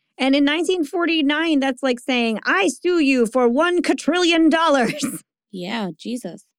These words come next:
Speaker 1: But after a two-year legal battle, the court awarded Harold Perelson with just twenty-three thousand nine hundred and fifty-six dollars. By this time, it was nineteen fifty-four,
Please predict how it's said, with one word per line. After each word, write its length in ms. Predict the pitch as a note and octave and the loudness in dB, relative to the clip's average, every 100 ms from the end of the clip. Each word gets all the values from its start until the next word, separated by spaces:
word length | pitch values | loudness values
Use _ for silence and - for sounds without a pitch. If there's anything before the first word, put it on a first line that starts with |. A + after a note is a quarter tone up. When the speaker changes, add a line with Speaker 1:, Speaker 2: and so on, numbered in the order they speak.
| _ _ _ _ _ | _ _ _ _ _
Speaker 1:
But 120 | F#4 | -2
after 320 | G4+ G#4+ G#4 | 0 0 0
a 80 | G4+ | 0
two-year 560 | G4 - D4+ C#4 B3 B3 | 0 0 2 2 2 2
legal 320 | D#4+ E4 D4+ | 0 0 0
battle, 400 | A3 A3 A#3+ C4+ | 0 0 2 2
the 100 | B3 | 0
court 340 | A#3+ - A3 C4+ | -4 -4 -4 -2
awarded 500 | A#3+ E3+ F3 F#3 G3+ | -4 -4 -4 -2 -4
Harold 380 | F3+ E3 E3 - | -4 -6 -6 -6
Perelson 600 | - F4+ E4+ - D#4 D4+ | -2 -2 -2 0 2 2
with 160 | D4+ | -2
just 320 | - A3+ A#3+ _ _ _ _ | -2 -2 -2 _ _ _ _
twenty-three 520 | A#3+ C4+ B3+ A#3 B3 | 0 2 2 0 -2
thousand 500 | A#3+ G3 G#3 A3+ G3 | 0 0 0 0 -2
nine 280 | E3+ F3 F#3 | -2 -4 -4
hundred 280 | F#3+ G#3+ | -4 -4
and 140 | A#3+ A#3 | -4 -4
fifty-six 720 | C4+ - C#4+ - G#4 G#4 - | -4 -2 -6 -4 -4 -4 -8
dollars. 640 | - D#3+ A#2+ C2+ - - _ _ _ _ _ _ _ | -6 -4 -4 -10 -18 -20 _ _ _ _ _ _ _
By 160 | E3+ | -4
this 160 | G3+ B3+ | -2 -4
time, 280 | - A3 A3+ | -4 -2 0
it 60 | |
was 160 | - A3 | 0 -2
nineteen 480 | F#3 F#3+ G3 G3+ G#3+ | -2 -2 -2 -2 -4
fifty-four, 800 | - F3+ A3 - E3+ D3+ F3 | -4 -8 -10 -8 -6 -4 -6